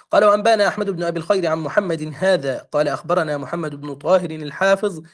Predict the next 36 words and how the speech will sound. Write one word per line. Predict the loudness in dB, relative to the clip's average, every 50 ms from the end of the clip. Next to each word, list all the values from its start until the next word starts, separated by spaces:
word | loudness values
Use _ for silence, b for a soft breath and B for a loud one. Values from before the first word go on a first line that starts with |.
| b b b b b
سنة | -2 2 2 4 4 2 2 0 -4
ست | -4 -4 -10 -14 -10 -8 -6
وخمسمائة." | -4 -4 -2 -2 -2 -4 -4 -4 -6 -4 -2 -2 -2
قال: | -2 -2 -4 -2 -2 -2
"أخبرنا | -2 -4 -2 0 2 2 2 2 -2
قاسم | 0 2 0 0 0 -2 -8 -8
بن | -8 -8 -6
أحمد | -6 -4 -2 0 0 2 0
بآمد." | 0 0 2 2 2 4 2 0 -6 -8 -16 b b b b b b b b _
قال: | 6 6 6
"حدثنا | 4 2 0 2 2 0 2 2 2 2 2 2
أبو | 2 2 2
بكر | 2 2 0 0 -4 -2
محمد | -2 -2 0 0 0 0 0 -2 -2 -4
بن | -2 -4
أحمد | -4 0 0 0 0 0 -2
بن | -2 -6 -8
محمد | -8 -2 -2 0 0 0 -2 -2
بن | -6 -6 -6 -6 -6
جنج-، | -6 -6 -6 -4 -4 -6 -8 -10 -14 _ _ -12
بن | -12 -10 -8 -8 -8 -6
جشنس." | -6 -6 -8 -8 -8 -12 -10 -6 -4 -4 -4 -6 -8 -16 -20 b b b b b b b b
قال: | 4 4 6 6
"حدثنا | 4 2 0 2 4 2 4 4 4 4 4 2
الحسن | 0 2 2 2 2 2 -2 -2
بن | -2 -2 0
علي | 0 0 0 0 -2
العدوي." | 0 0 2 2 2 2 0 0 0 -2
قال: | -2 -2 -2 -2
"حدثنا | -2 -4 -4 -6 -4 -4 -2 -4 -4
شيبان | -4 -4 -4 0 0 0 0 -2
بن | -6 -8 -6
فروخ." | -4 -2 0 2 2 2 2 0 b b b b b b b
قال: | 2 4 4
"حدثنا | 4 2 0 0 0 -2 0 2 0 0 2 4
نافع | 4 4 4 4 2 -2 -4